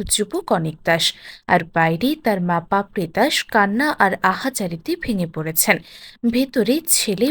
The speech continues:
বাজার লড়াই চালাচ্ছে, বাইরে মা তার ছেলের জন্য দোয়া করছেন। এই হৃদয় বিতারক দৃশ্য উপস্থিত সবাইকে স্তব্ধ করে দিয়েছে। বুধবার চব্বিশে সেপ্টেম্বর সন্ধ্যা সাড়ে ছয়টার দিকে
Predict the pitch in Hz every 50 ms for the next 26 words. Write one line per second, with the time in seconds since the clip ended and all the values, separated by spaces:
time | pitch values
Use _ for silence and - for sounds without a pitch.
0 | 294 - 208 190 185 - 185 175 165 165 160 160 165 160 160 - 185 175 165 160
1 | 160 - - - - 392 - - - - - - - 214 202 208 202 196 202 294
2 | 339 349 285 269 247 240 - 233 220 226 - - - 247 240 254 247 247 - 240
3 | 233 247 330 349 - 214 170 156 160 - 165 165 160 - - 226 190 - - _
4 | _ - - 196 185 185 202 202 202 277 302 320 311 - 254 254 226 202 180 175
5 | 165 - - - 170 160 - - - 320 330 294 240 - 208 202 - - - 190
6 | 180 - - - 269 262 254 214 175 170 - - 370 427 - - - 254 233 -
7 | - - 175 180 160 156 156 151 - 170 165 165 165 - - 208 - - - -
8 | - - - - - _ - 254 285 320 320 - - - 269 311 - - - 262
9 | 247 240 - 311 339 - - 320 302 - - 233 233 - - 196 180 180 180 247
10 | 277 330 - - - 240 220 - 202 190 - - 208 185 185 180 - - - 180
11 | 165 165 170 156 160 - - 165 165 - -